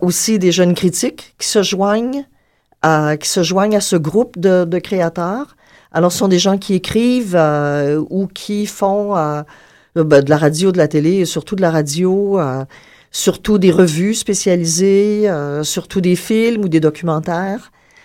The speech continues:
sur les arts, et qui, euh, viennent aussi, euh, s'abreuver, je dirais, enfin profiter de la, de la matière brute du festival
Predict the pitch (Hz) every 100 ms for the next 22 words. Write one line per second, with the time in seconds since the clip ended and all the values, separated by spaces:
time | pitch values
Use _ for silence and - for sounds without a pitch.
0 | _ - 196 180 165 165 160 220 - _
1 | _ _ _ _ _ - 190 196 - 196
2 | 196 185 160 156 - - 151 165 185 180
3 | 208 208 - 202 208 - _ _ _ _
4 | _ - 156 151 - - 190 170 170 151
5 | 185 220 185 143 156 160 180 190 165 156
6 | 156 165 156 - 202 185 143 135 147 151
7 | 156 - 170 143 147 196 185 - 165 147
8 | - 151 156 185